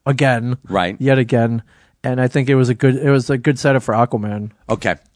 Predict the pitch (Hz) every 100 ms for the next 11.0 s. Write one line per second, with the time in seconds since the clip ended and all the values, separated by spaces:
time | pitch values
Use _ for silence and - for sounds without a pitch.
0 | _ _ 143 156 120 120 95 78 117 117
1 | 117 110 131 127 131 - _ - - _
2 | _ 113 - 104 98 101 104 101 95 95
3 | 90 123 107 107 113 _ _ _ _ -
4 | _ _ _ _ _ _ 98 101 101 98
5 | 117 143 131 123 87 67 - - - _
6 | _ - 104 - - _ _ _ - _
7 | 117 101 - 113 - 95 85 - 90 85
8 | - 110 95 104 92 85 76 73 - _
9 | - _ _ _ _ _ _ _ _ _
10 | _ _ _ - 147 107 101 110 -